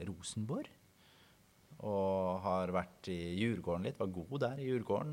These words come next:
og er nå i Tromsø, er ut og inn av det Tromsø-laget.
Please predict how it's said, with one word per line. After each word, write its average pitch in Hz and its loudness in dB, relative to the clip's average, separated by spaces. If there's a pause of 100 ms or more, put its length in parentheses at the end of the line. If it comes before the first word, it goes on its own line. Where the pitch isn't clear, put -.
og 131 -2
er 104 6
nå 104 2
i 92 -2
Tromsø, 131 0
er 135 0
ut - -6
og 110 2
inn 98 0
av 110 4
det 104 2
Tromsø-laget. 117 2